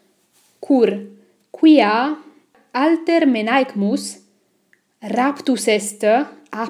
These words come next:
patre, quodam die, cum esset puer, cum erat parvus puer, Menaecmus unus, Menaecmus alter, raptus est a patre. Id est venit quidam vir qui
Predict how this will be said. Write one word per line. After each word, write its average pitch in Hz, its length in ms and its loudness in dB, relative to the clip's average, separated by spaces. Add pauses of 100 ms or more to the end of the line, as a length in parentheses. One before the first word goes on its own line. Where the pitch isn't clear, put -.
patre, 202 640 -2 (340)
quodam 202 460 -2
die, 202 400 0
cum 254 420 0
esset 202 400 -6
puer, 196 540 -2 (880)
cum 320 420 4 (480)
erat 240 600 2 (260)
parvus 202 460 -2
puer, 247 540 4 (680)
Menaecmus 247 840 0 (260)
unus, 208 640 -2 (460)
Menaecmus 202 680 -6
alter, 214 580 -2 (540)
raptus 214 680 -4
est 202 420 -6
a 202 120 -8
patre. 196 580 -6 (720)
Id 208 60 -4
est 202 180 -4
venit 233 400 0
quidam 254 400 2
vir 311 480 2
qui 240 240 -8